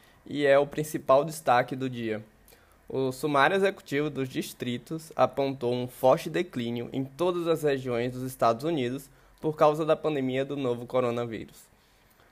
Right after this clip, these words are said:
Muitos bancos, inclusive, relataram um aumento de demanda por programas de empréstimos a pequenas empresas. E, segundo esse documento ainda, os gastos dos consumidores continuaram recuando na quarentena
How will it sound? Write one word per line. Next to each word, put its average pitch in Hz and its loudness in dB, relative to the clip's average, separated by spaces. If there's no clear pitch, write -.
Muitos 175 -2
bancos, 127 0
inclusive, 131 -2
relataram 147 4
um 160 -2
aumento 156 -2
de 156 -8
demanda 131 -2
por 147 -10
programas 131 2
de 131 -4
empréstimos 131 -2
a 135 4
pequenas 131 -2
empresas. 113 -4
E, 123 -2
segundo 151 -2
esse 190 -4
documento 165 2
ainda, 123 0
os 123 -6
gastos 139 4
dos 180 -6
consumidores 135 -4
continuaram 127 -2
recuando 143 -2
na 131 -2
quarentena 123 -2